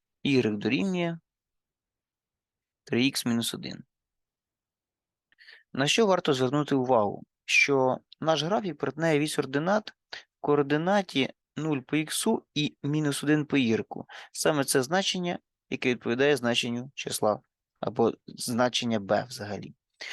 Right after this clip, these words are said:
у функції y дорівнює kx плюс b.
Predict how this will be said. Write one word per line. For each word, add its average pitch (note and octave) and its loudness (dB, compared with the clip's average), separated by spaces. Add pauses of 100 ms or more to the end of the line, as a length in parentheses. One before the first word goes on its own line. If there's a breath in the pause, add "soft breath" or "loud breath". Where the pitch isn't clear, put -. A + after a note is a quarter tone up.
(500 loud breath)
у A#2 -4
функції B2+ -2
y A#2 2
дорівнює B2 0
kx A2+ 0
плюс A2 -8
b. - -10